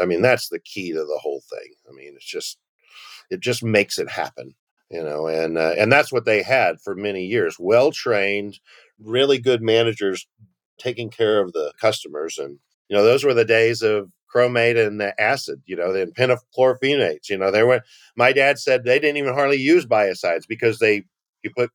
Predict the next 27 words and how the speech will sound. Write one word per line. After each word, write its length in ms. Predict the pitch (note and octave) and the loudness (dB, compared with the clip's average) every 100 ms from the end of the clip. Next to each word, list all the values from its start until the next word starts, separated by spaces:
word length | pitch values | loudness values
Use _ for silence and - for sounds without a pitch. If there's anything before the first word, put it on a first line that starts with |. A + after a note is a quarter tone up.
| - | 0
chromate 380 | C3+ D#3+ B2+ | 2 4 2
in 100 | A#2 | 2
the 100 | A#2 | -2
cooling 300 | A#2 C#3+ E3 | -2 0 0
tower 380 | D#3 G#2 G#2 B2+ A#2 _ - | 2 2 4 2 -4 _ -2
and 100 | C#3 | 2
then 120 | D#3 | 2
you 100 | D#3+ D#3 | 2 4
put 140 | D#3 | 4
acid 440 | C#3 D#3+ F3 C#3 C3 | 6 4 2 -2 -2
in 240 | C3 D#3 | 0 0
and 140 | C3 | -2
you 80 | B2+ | -4
get 180 | B2 C#3 | -2 -2
the 240 | C3 B2 A#2+ | -2 -4 -4
P 160 | D#3 E3 | -2 4
H 240 | E3 E3 | 4 4
low 360 | D3+ D#3 D#3+ D3+ | 4 6 6 4
and 80 | B2 | 0
the 120 | G#2 | -4
chromates 600 | - C#3+ D3+ D3 D3+ - | -2 0 2 2 2 -2
are, 140 | C3+ - | -4 -2
you 100 | C3 | 0
know, 180 | A#2+ A#2+ | 2 2
it's 140 | A2 | 2
like, 180 | A#2 A2 | 0 2
boom, 380 | B2 D3 B2+ A2 | 4 4 2 -4